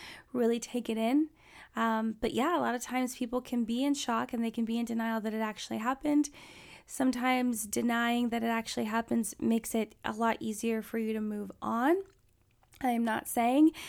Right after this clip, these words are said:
that that is a healthy choice or a tactic to take when you go through a traumatic event, but people find that it can be really helpful in the moment to deny that it even happened, 'cause then they don't have to think about it,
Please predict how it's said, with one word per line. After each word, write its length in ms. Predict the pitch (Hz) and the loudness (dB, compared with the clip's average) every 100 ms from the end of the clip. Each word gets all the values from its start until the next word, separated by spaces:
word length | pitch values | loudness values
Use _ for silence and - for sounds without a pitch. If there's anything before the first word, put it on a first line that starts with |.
| - - | -14 -12
that 80 | 285 | 2
that 160 | 311 294 | 4 4
is 160 | 285 | 2
a 60 | 269 | 0
healthy 640 | - 233 220 - 247 233 | -2 -2 -4 -4 -4 -4
choice 360 | - 233 220 220 | -4 -2 -2 -2
or 120 | 233 | -4
a 60 | |
tactic 520 | 220 - 208 - 214 - | -4 -6 -8 -6 -10 -10
to 100 | 202 | -14
take 460 | - 233 233 - - - - - - | -8 -2 -2 -4 -20 -20 -20 -16 -6
when 120 | 220 | -4
you 120 | 214 | -4
go 180 | 208 208 | -4 -6
through 180 | - 214 | -4 -6
a 80 | 196 | -6
traumatic 460 | 202 208 208 202 | -6 -6 -6 -6
event, 380 | 196 208 208 - | -6 -6 -6 -4
but 280 | 214 208 202 | -4 -4 -6
people 240 | - 214 | -8 -8
find 360 | 208 220 214 208 | -6 -4 -4 -4
that 100 | 202 | -6
it 100 | 202 | -8
can 280 | - 208 208 | -8 -8 -6
be 160 | 220 | -6
really 180 | 214 214 | -4 -4
helpful 380 | 196 214 - 220 | -4 -6 -6 -6
in 160 | - 208 | -4 -6
the 80 | |
moment 640 | 202 214 214 208 208 208 - - - - - - | -6 -4 -4 -4 -6 -8 -12 -20 -20 -20 -18 -8
to 200 | - 226 | -2 -2
deny 460 | 220 220 208 208 | 0 -2 -2 -4
that 160 | 208 208 | -4 -6
it 100 | 202 | -4
even 220 | 214 196 | -6 -6
happened, 500 | - - 214 208 202 | -12 -8 -6 -6 -6
'cause 140 | 196 | -8
then 100 | - | -6
they 100 | 208 | -4
don't 160 | 208 202 | -4 -6
have 80 | 196 | -6
to 60 | |
think 200 | 202 285 | -2 0
about 280 | 269 285 277 | 4 6 6
it, 140 | 269 | 4